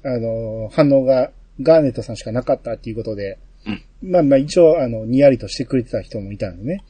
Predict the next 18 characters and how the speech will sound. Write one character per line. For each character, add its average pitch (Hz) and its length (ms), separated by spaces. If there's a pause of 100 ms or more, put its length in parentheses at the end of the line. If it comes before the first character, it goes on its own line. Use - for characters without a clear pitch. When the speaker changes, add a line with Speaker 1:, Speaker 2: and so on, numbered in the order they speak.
(300)
Speaker 2:
は 120 80
い - 20
は 98 60
い - 40
は - 40
い。 - 100 (1500)
Speaker 1:
う 147 40
ん。 - 20
で、 127 1200
え 110 40
ー、 107 40
逆 127 300
者 - 140 (680)
を 165 180
や 175 180
る 170 120
っ 165 40
て 117 220